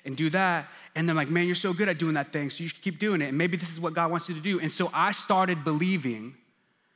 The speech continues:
and then they start telling you, "Be more like Jesus." I'm like, "Okay." So I read, I open up the Bible and I read it.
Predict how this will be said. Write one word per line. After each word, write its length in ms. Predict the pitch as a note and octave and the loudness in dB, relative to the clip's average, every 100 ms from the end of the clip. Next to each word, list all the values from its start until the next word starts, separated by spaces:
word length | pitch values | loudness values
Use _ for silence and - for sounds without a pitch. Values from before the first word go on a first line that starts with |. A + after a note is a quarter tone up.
| _ _ _ _ - | _ _ _ _ 0
and 120 | G3+ | 2
then 140 | G3+ | 4
they 100 | F#3 | 4
start 240 | F#3 A3+ F#3 | 2 2 2
telling 220 | G3+ G3 | 0 0
you, 160 | F3 D#3 | 0 -4
"Be 320 | B2 F3 G3 | 0 2 4
more 220 | F#3+ F#3 | 4 2
like 180 | E3 C#3+ | 0 -2
Jesus." 680 | C3+ D3 A#2+ F#2+ - - - - _ _ _ _ _ | -4 -4 -4 -10 -10 -10 -12 -20 _ _ _ _ _
I'm 80 | B2 | -12
like, 160 | A2 | -12
"Okay." 400 | B2 B2 B2 C#3 - _ _ _ _ _ _ | -14 -14 -14 -14 -18 _ _ _ _ _ _
So 160 | - A2+ | -10 -8
I 40 | |
read, 280 | G#2+ B2 B2+ | -6 -6 -6
I 60 | B2 | -8
open 240 | B2 B2 | -6 -8
up 80 | A#2+ | -8
the 60 | |
Bible 260 | A2 A#2+ B2 | -6 -4 -4
and 80 | A#2+ | -8
I 60 | |
read 240 | G#2+ A#2+ C3 | -8 -8 -8
it. 140 | C3 | -10